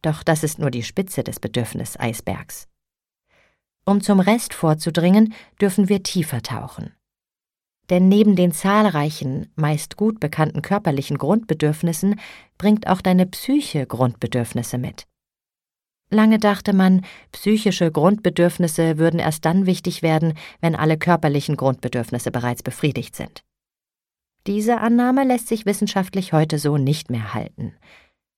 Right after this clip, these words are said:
Deine körperlichen und psychischen Grundbedürfnisse stehen in keinem hierarchischen Verhältnis zueinander.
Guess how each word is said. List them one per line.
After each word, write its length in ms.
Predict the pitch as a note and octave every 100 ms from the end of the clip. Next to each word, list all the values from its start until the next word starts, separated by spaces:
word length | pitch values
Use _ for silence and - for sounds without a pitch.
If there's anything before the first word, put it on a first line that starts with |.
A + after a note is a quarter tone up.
| _ _ _
Deine 240 | F3 F3+ F#3+
körperlichen 760 | - A3 A3+ G#3 G#3+ G3 G3+
und 400 | F#3+ G#3+ C4+ -
psychischen 580 | - A3+ A3 A3+ G#3+ G#3
Grundbedürfnisse 880 | G3+ F#3 F#3 D#3+ E3 D#3+ E3+ D#3 E3+
stehen 360 | - E3+ E3+ F3
in 160 | E3+
keinem 360 | - F3+ F#3+ G3
hierarchischen 600 | F3+ D#3+ D#3+ D#3+ D#3 D#3+
Verhältnis 540 | E3 D3 D#3 C#3+ -
zueinander. 580 | - A#2 A#2 D#2 C#2 -